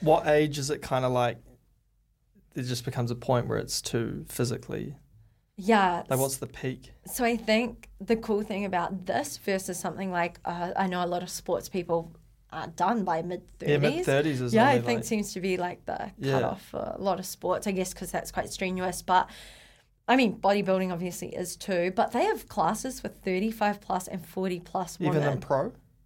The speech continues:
Speaker 2: Yeah.
Speaker 1: Oh, cool.
Speaker 2: It's
Speaker 1: Oh,
Speaker 2: pretty
Speaker 1: so you can keep
Speaker 2: cool.
Speaker 1: doing
Speaker 2: So
Speaker 1: it.
Speaker 2: I could keep going. Uh,
Speaker 1: Can you lose your pro card?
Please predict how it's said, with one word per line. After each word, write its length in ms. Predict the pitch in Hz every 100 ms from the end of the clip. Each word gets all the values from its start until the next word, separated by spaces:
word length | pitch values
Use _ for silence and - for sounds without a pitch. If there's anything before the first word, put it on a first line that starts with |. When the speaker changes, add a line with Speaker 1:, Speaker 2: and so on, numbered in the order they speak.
| _
Speaker 2:
Yeah. 460 | 214 196 226 220 180
Speaker 1:
Oh, 220 | 202 240 -
cool. 240 | 214 196 -
Speaker 2:
It's 140 | 226
Speaker 1:
Oh, 20 |
Speaker 2:
pretty 160 | 285 226
Speaker 1:
so 60 | 175
you 40 |
can 100 | 247
keep 80 | 247
Speaker 2:
cool. 80 | 196
Speaker 1:
doing 140 | 127
Speaker 2:
So 80 | 123
Speaker 1:
it. 60 | 294
Speaker 2:
I 120 | 240 269
could 260 | 262 254
keep 320 | - 254 -
going. 400 | - 220 240 330 403 - - - -
Uh, 320 | 214 208 202
Speaker 1:
Can 100 | 175
you 100 | 180
lose 220 | 151 147 147
your 80 |
pro 220 | 151 151 151
card? 320 | 160 208